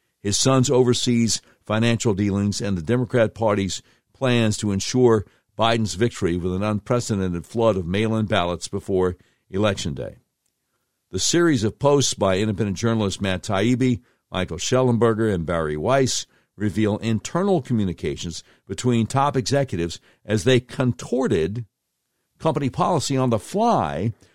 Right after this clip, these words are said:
to accommodate the Democrats' political motives. Taibbi kicked off the party on December second with a series of tweets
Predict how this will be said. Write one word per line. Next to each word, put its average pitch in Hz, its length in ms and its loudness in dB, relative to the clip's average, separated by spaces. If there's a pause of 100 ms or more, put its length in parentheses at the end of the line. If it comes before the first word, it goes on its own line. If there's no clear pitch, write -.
to 127 80 4
accommodate 127 480 4
the 117 80 0
Democrats' 131 480 2
political 180 340 4
motives. - 460 -2 (640)
Taibbi 180 460 4
kicked 160 260 -2
off 131 200 4
the 113 80 -2
party 120 340 4
on 104 80 0
December 92 320 -2
second 175 380 2
with 104 100 -4
a 92 60 -6
series 98 340 -2
of 82 60 -10
tweets 170 340 -2